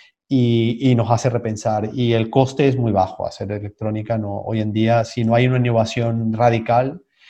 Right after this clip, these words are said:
entonces, bueno, decidimos hacerlo por, por nuestra cuenta, pero ahí no hay. Innovación hay en el ki-, en el Exercise Kit,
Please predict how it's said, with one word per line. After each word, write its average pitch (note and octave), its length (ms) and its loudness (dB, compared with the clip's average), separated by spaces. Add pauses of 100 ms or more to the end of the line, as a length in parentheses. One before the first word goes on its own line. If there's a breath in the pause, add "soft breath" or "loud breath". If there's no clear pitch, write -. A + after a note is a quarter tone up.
(240 soft breath)
entonces, C#3+ 80 2
bueno, C3 220 4
decidimos B2 420 0
hacerlo B2+ 500 2
por, A2+ 320 -4
por A2+ 140 -4
nuestra G#2+ 300 -6
cuenta, G2 340 -10
pero G#2+ 160 -8
ahí G#2+ 140 -6
no G2+ 160 -6
hay. F#2+ 180 -8 (200)
Innovación D3 600 4
hay E3 360 0
en A#2+ 280 -2
el A2+ 160 -4
ki-, C#3 300 0
en B2+ 100 0
el B2 100 2
Exercise B2+ 460 -2
Kit, C#3 300 0